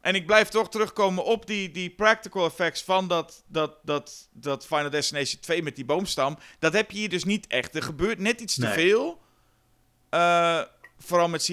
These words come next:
Speaker 1: G I, dat ik het niet echt voel. Dus ik vind het wel een leuke scène. Maar ik, ik, ik mis impact, wat je hier toch wel een beetje wil.
Speaker 2: Ja, je,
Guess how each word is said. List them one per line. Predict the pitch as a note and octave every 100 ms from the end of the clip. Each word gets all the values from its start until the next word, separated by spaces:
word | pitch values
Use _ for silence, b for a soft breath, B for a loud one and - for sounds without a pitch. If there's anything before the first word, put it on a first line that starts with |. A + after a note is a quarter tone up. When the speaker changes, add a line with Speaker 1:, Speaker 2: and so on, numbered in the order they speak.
| D3
Speaker 1:
G | D3+ F3+
I, |
dat | F3+
ik | F3
het | F3
niet | D#3+ F#3
echt | D3+ D#3 -
voel. | - C#3 A2 - - _
Dus | - C#3+
ik | C3 -
vind | F3+ E3 -
het | - D3
wel | D#3+ D#3
een | D3+
leuke | D3 D#3+ E3 D3+
scène. | B2+ C3+ C#3 F3+ B3 C4 _ _ - - - -
Maar | C3 D3 E3
ik, | D#3 -
ik, | C#3 -
ik | C3+
mis | C#3 F#3+ A3+
impact, | - F#3+ - B2 -
wat | C#3
je | D#3+
hier | F#3
toch | G#3+ F3
wel | F3
een |
beetje | D#3+ D#3 C#3
wil. | C#3 C3+ - - _ _ B B B B B
Speaker 2:
Ja, | B2+
je, | A2+